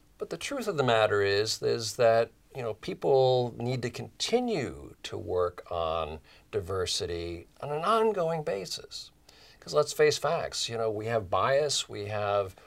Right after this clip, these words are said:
ways of working, and oftentimes we're comfortable in those familiar patterns with the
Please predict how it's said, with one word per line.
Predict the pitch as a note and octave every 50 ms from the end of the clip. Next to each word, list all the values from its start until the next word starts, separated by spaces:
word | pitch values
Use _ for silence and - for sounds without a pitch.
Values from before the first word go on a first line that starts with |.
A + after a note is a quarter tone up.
| - - -
ways | - G#2 C3 D#3 E3 D3+ B2+
of | C#3 B2+ A#2+
working, | B2+ B2 A#2+ A#2 - - A#2+ A2+ A#2 A#2 A#2 A2+ - - - - - - - _ -
and | D#3 D#3 D3+ D3+ D3 D3 D3+ C#3+ - -
oftentimes | - C3 C3+ C#3+ - G#3 F3+ - - B2+ A#2 B2+ F3 F#3+ -
we're | D3+ C#3 C3+ - - _ _ _ -
comfortable | - - - G#3+ - - - - - B2 G#2+ A2 G#2 A2 A#2
in | A#2+ A#2 A#2
those | B2 A#2 -
familiar | - - B2+ B2 B2 B2 A#2+ A#2 A2+
patterns | - - A#2 B2+ C#3+ - - A#2 C3+ C#3+ - -
with | C3+ C3+ C3 -
the | B2 B2 B2+ B2+